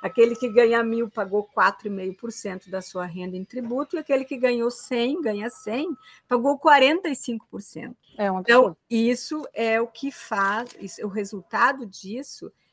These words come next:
Speaker 1: é porque nós temos uma maior parte do que o Estado brasileiro arrecada é tributo que incide sobre o consumo.
Speaker 2: Consumo.
Speaker 1: Todo mundo consome. E aí, por
Speaker 2: E
Speaker 1: que
Speaker 2: de bens
Speaker 1: nós
Speaker 2: essenciais, normalmente, certo?
Speaker 1: Isso.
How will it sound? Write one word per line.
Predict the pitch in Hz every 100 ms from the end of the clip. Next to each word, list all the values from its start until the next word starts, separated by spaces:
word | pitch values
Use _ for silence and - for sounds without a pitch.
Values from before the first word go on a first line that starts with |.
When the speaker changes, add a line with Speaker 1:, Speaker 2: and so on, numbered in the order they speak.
| _ _
Speaker 1:
é | 190
porque | 202 220 214 214
nós | 208 214
temos | - 208 214
uma | 220 214 202 196
maior | 180 190 190 330
parte | - 233 240
do | 226
que | -
o | 202
Estado | - 202 190 202
brasileiro | 190 185 185 185 185
arrecada | 180 170 - 185 220
é |
tributo | - 233 214 214
que | _ 226
incide | 226 - 196 226
sobre | - 208 226 - _ _
o | 220
consumo. | - 294 349 - 330 320 202 - -
Speaker 2:
Consumo. | 190 - 269
Speaker 1:
Todo | 254 269
mundo | 247 240 240
consome. | - 247 - 233 208 -
E | 226
aí, | 269 254 254 311 -
por | 320
Speaker 2:
E | 254
Speaker 1:
que |
Speaker 2:
de | 196
bens | 190 220 254
Speaker 1:
nós | 294
Speaker 2:
essenciais, | 311 311 359 311 220 208
normalmente, | 202 185 185 175 170
certo? | - 185 180
Speaker 1:
Isso. | - -